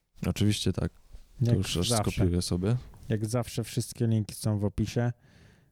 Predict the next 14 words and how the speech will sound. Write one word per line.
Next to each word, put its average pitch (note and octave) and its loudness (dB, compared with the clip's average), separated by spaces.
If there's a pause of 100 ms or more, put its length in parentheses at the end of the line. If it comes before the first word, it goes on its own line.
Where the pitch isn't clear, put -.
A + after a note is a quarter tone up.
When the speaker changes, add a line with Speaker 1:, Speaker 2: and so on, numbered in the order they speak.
Speaker 2:
No, C#3 2
a B2 2
ode A#2+ 2
mnie B2+ 0
to - -4
byłoby F#3 0
na G#3+ -2
tyle F4 0
dziś. G2+ -2 (800)
Myślę, C3+ 0
że D3+ 2
jak D3+ 0 (1080)
na A#2+ 4
brak A2 -2